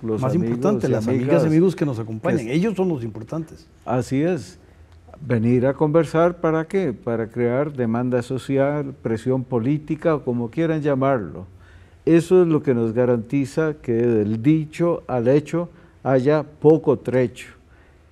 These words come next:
Speaker 1: No es otra cosa. La presión social, la presencia pública, la exigencia, que la gente se apropie.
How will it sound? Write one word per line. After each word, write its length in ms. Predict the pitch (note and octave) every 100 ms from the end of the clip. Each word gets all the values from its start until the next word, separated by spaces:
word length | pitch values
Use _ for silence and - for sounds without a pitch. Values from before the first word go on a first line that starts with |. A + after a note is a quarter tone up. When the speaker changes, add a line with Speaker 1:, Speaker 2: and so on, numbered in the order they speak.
| _ _ _ -
Speaker 1:
No 240 | C#3 D3+
es 160 | D3+ D3+
otra 280 | C3+ C3+
cosa. 400 | - A2+ G2+ - - _ _ _ - - _
La 160 | A#2+ A2+
presión 440 | A#2+ A2+ C3+ C3+
social, 640 | C3+ C3 A2 C#3 D#3 D#3 C#3+
la 100 | B2
presencia 600 | A2+ A2 C3 B2+ B2+ A2+
pública, 640 | - D#3+ D#3+ D#3 D#3 D#3+
la 140 | B2+
exigencia, 840 | A2+ - A#2 C#3 D#3 D3+ - E3+ D#3 - - -
que 120 | -
la 160 | B2 A#2+
gente 320 | C#3+ D3+ E3+
se 140 | D3+
apropie. 720 | C3 - C#3+ D3 C3 G2+ F2+